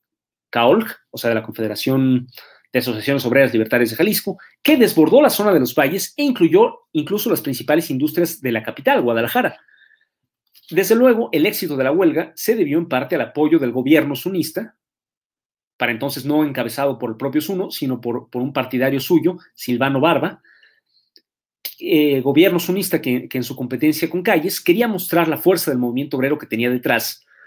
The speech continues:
pero no por ello dejó de expresar los simples y legítimos intereses económicos de la clase obrera.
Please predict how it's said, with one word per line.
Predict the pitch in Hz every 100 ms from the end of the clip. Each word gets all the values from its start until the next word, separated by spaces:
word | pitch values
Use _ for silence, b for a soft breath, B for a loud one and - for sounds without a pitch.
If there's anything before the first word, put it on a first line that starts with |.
| b
pero | - 294
no | 226
por | 208 160
ello | 156 156
dejó | 120 151
de |
expresar | 147 - 120 143 143 -
los | - 165
simples | - 196 180 165 -
y | 160
legítimos | 143 - 180 165 156 156 -
intereses | 156 139 147 143 131
económicos | 127 123 127 123 117
de | 113
la | 98
clase | 110 110
obrera. | 104 101 95